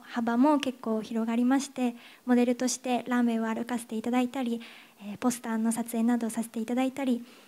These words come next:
すごく充実した一年になりました。来年は、二千十六年は、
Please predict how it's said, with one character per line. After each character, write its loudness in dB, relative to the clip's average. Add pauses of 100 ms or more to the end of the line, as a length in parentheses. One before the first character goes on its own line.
(160)
す -4
ご 2
く 0
充 2
実 -4
し -8
た -2
一 -6
年 2
に 0
な 0
り 0
ま 4
し -2
た。 -8 (1800)
来 2
年 6 (300)
は、 -2
二 4
千 8
十 4
六 2
年 6
は、 2